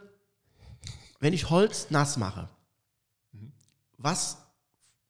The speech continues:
Speaker 1: f-, kommt zuerst aus dem Holz, wenn Hitze kommt?
Speaker 2: Du würdest sagen Feuchtigkeit.
Speaker 1: Richtig.
Speaker 2: Ja.
Speaker 1: So. Jetzt kommt aber diese Feuchtigkeit auf dein Produkt.
Speaker 2: Ja.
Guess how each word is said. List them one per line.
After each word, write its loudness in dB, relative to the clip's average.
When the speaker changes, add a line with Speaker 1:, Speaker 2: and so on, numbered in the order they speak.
Speaker 1:
f-, -16
kommt 2
zuerst -2
aus -6
dem 0
Holz, 4
wenn -4
Hitze 2
kommt? -12
Speaker 2:
Du 0
würdest 2
sagen 2
Feuchtigkeit. -2
Speaker 1:
Richtig. -2
Speaker 2:
Ja. -2
Speaker 1:
So. 0
Jetzt -4
kommt 2
aber 2
diese 0
Feuchtigkeit -2
auf -4
dein 0
Produkt. 2
Speaker 2:
Ja. -8